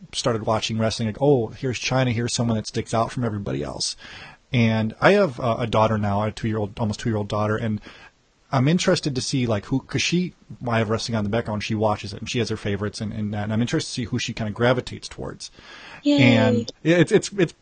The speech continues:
Speaker 1: pretty awesome. She's a big fan of Becky Lynch. I think it's 'cause of her hair and all that, and I think she likes her theme
Speaker 2: <laughs>
Speaker 1: song 'cause it has one word, so she can sing her theme song.
Speaker 2: Aw.
Speaker 1: So I think she likes that too. Um, and honestly, it's, it's become more and more important to me, um,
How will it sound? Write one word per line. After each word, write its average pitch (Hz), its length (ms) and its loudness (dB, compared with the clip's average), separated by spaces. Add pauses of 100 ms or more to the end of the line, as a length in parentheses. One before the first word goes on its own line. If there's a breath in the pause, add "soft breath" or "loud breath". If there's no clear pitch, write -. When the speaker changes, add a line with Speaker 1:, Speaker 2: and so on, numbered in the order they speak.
(100)
Speaker 1:
pretty 220 200 6
awesome. 127 340 6
She's 123 180 -6
a 123 40 -4
big 147 180 -2
fan 139 200 0
of 117 160 -10
Becky 123 300 -2
Lynch. 117 320 -4
I 110 60 -2
think 117 120 -2
it's 120 80 -4
'cause 107 160 -6
of - 80 -10
her 107 120 -4
hair 107 400 -2
and 107 180 -4
all 104 120 -2
that, 104 180 -6
and 107 100 -6
I 107 60 -4
think 117 180 -6
she 117 100 -8
likes 110 140 -4
her 110 120 4
theme 120 200 4
Speaker 2:
<laughs> - 0 -
Speaker 1:
song 107 300 0
'cause 107 180 -4
it 107 180 -4
has 113 280 -2
one 113 260 0
word, 104 320 -2
so - 80 -10
she 110 160 -8
can 117 100 -6
sing - 180 -6
her 101 80 -6
theme 107 260 -2
song. 131 340 -8 (340 loud breath)
Speaker 2:
Aw. 269 300 8
Speaker 1:
So 139 60 2
I - 120 0
think 165 240 4
she - 160 4
likes - 280 -2
that 135 180 2
too. 120 340 2 (500 loud breath)
Um, 123 440 2 (840 soft breath)
and 147 160 2
honestly, 170 400 0
it's, 127 200 -2
it's 139 120 -2
become 151 300 0
more 135 200 2
and 135 80 2
more 127 160 2
important 117 460 0
to 110 40 0
me, 101 380 -4 (240)
um, 92 460 -6